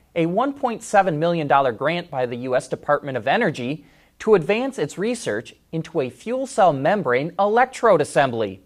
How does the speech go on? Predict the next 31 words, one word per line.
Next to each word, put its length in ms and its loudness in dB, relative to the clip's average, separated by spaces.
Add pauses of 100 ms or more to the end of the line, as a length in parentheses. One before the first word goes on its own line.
(440)
The 160 2
architecture 720 0
will 160 -6
help 280 0
satisfy 680 0
the 100 -4
high 280 -2
power 460 0
output 540 0
and 180 -6
durability 600 0
requirements 760 -4 (260)
of 120 -4
heavy-duty 680 0
fuel 300 -2
cell 280 2
applications. 1000 0 (380)
Nikola 360 0
says 340 4
it 120 -6
has 260 0
more 200 0
than 140 -2
fourteen 560 -4
thousand 420 2
orders 480 -2 (240)
for 200 0
its 100 -4
Class 500 -4
eight 220 -4
semi-truck. 800 2